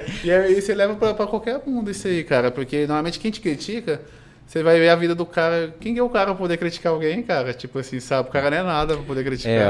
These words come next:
Speaker 2: a gente tem que saber ouvir as críticas, né? As críticas
Speaker 1: Sim.
Speaker 2: que são construtivas e tal, mas tem críticas que são apenas, né, pedras, né? São apenas,
Speaker 1: É.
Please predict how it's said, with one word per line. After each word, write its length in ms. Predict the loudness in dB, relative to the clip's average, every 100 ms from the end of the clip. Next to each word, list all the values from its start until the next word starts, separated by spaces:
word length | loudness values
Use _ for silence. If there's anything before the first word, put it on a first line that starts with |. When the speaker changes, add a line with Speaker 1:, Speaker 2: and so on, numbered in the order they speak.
| 4
Speaker 2:
a 80 | 0
gente 300 | 0 -4 -2
tem 160 | -2 0
que 420 | 2 4 2 -2 -2
saber 400 | 2 6 8 8
ouvir 320 | 6 4 4
as 120 | 2
críticas, 520 | 0 0 2 0 -2
né? 100 | 0 0
As 100 | 0
críticas 340 | -4 0 0
Speaker 1:
Sim. 60 | 0
Speaker 2:
que 60 |
são 180 | -2 -4
construtivas 960 | -4 -8 -6 -8 -8 -6 -2 -2 -2 -4
e 60 | -6
tal, 420 | -2 0 0 -4 -16 -20 -6
mas 240 | -2 -2
tem 200 | -2 -4
críticas 480 | -2 -2 -2 -4 -6
que 120 | -6
são 380 | -8 -8 -8 -10
apenas, 540 | -10 -8 -8 -8 -10 -8
né, 420 | -6 -2 0 0 -4 -8 0
pedras, 520 | 4 4 4 2 2
né? 360 | 0 2 2 0 -4
São 220 | -4 -2
apenas, 420 | 0 0 0
Speaker 1:
É. 40 | -2